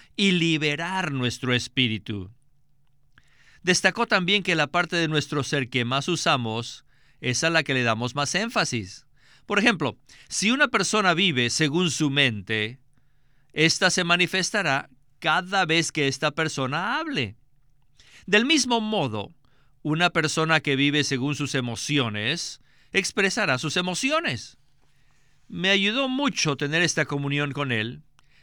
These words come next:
y a partir de entonces he procurado ejercitar mi espíritu y liberarlo. Sin embargo, el versículo diecisiete no había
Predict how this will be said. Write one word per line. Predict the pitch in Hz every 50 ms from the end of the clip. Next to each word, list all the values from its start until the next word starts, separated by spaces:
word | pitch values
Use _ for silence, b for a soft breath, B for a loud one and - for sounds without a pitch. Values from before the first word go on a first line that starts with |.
| _ _ _
y | - 143 143 143
a | 139
partir | - - 143 147 139 - 208 220 220
de | 202 208 202 196
entonces | 185 175 165 208 202 190 165 135 - 135 131 135 135 - - - _ _ -
he | 165 170 -
procurado | - 180 180 165 123 - 143 135 131 131 147 156 165 170 165 175 180 180 -
ejercitar | 156 151 - - 143 139 131 - 139 127 - - 135 139 135 143
mi | 143 156 160
espíritu | 165 - - - - 247 220 165 147 131 143 156 156 156
y | 180 170
liberarlo. | 165 156 147 143 127 123 120 123 123 123 117 123 113 101 87 - _ _ _ _ _ _ _ _ _ _ _ _ _ _ _ _ _ _ _
Sin | - - 330 311 302
embargo, | 262 233 220 247 240 214 185 180 190 -
el | 196 180 170
versículo | 175 175 165 - 254 - - 240 220 208 190
diecisiete | 180 180 175 - - 175 151 - - 220 208 165 - - 131 127 123 135 - _ _ _ _ _ _ _
no | - 117 117 123 139 170 190 196
había | 185 175 165 175 180 175 170 165 170